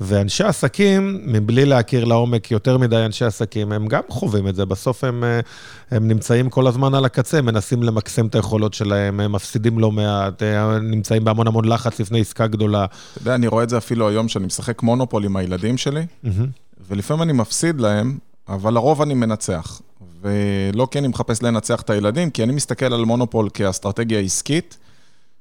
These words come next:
Speaker 2: אתה יודע מה, סתם מעניין אותי, אני אשאל אותך, כשאתה במונופול, אתה מנסה לצבור כסף או נכסים?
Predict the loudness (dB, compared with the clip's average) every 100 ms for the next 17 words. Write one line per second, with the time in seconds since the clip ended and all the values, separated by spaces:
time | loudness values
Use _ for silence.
0 | -12 -2 0 2 0 0 2 2 2 0
1 | 0 0 0 -2 -2 -4 -6 -2 0 0
2 | 2 2 2 0 -2 -4 -2 -2 -2 -2
3 | -2 -2 -2 -4 -2 -2 -2 -2 -4 -4
4 | -6